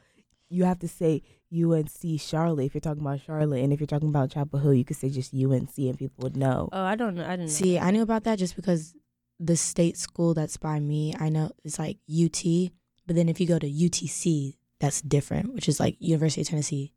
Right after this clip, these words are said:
Speaker 3: Chattanooga versus University of Tennessee, Knoxville.
Speaker 2: Where did Chattanooga come from?
Speaker 1: I think it's the town's name that
Speaker 3: Yeah, it's a
Speaker 1: it's in.
Speaker 3: city.
Speaker 1: Or a
Speaker 2: A
Speaker 1: city,
Speaker 2: city.
Speaker 1: yeah.
Speaker 2: Is it named after an indigenous tribe?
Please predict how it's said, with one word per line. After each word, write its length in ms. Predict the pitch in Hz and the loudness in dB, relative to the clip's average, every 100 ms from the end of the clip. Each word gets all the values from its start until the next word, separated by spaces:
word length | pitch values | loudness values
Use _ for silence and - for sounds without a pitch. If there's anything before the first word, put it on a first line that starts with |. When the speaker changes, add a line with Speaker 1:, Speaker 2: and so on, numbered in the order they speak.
| _ _ _ _ | _ _ _ _
Speaker 3:
Chattanooga 800 | - - 170 151 147 151 147 147 | -2 2 4 4 4 2 2 -2
versus 340 | 147 147 147 | -2 -4 -2
University 800 | 147 151 147 - _ 156 - 143 | 0 2 0 -6 _ -4 -4 -4
of 60 | 143 | -4
Tennessee, 380 | 190 143 - - | -6 -8 -6 -4
Knoxville. 540 | - - - - - - | -4 -4 -4 -4 -4 -2
Speaker 2:
Where 120 | 339 | -2
did 100 | 320 | 0
Chattanooga 440 | 277 247 254 233 | 0 2 4 4
come 220 | 196 180 | 2 -4
from? 340 | 170 170 165 170 _ _ _ _ - | -4 -4 -4 -8 _ _ _ _ -8
Speaker 1:
I 40 | 175 | -2
think 180 | 254 | 0
it's 100 | 247 | 0
the 80 | - | -4
town's 360 | - 175 180 165 | -6 -4 -2 0
name 260 | 165 185 156 | 0 0 0
that 100 | 147 | 2
Speaker 3:
Yeah, 100 | 196 | 2
it's 120 | 190 | 0
a 20 | |
Speaker 1:
it's 80 | 160 | 0
in. 60 | |
Speaker 3:
city. 260 | 160 156 160 - _ | 0 0 -2 -8 _
Speaker 1:
Or 120 | 165 | -6
a 40 | 151 | -6
Speaker 2:
A 40 | |
Speaker 1:
city, 240 | - 156 | 0 4
Speaker 2:
city. 80 | 143 | 8
Speaker 1:
yeah. 140 | 143 143 | 8 6
Speaker 2:
Is 160 | 185 | 2
it 100 | 240 | 0
named 180 | 247 240 | 0 0
after 180 | 233 226 | -2 -4
an 80 | 202 | -4
indigenous 440 | 170 165 202 220 | -4 -6 -10 -14
tribe? 320 | - 247 254 | -14 -12 -12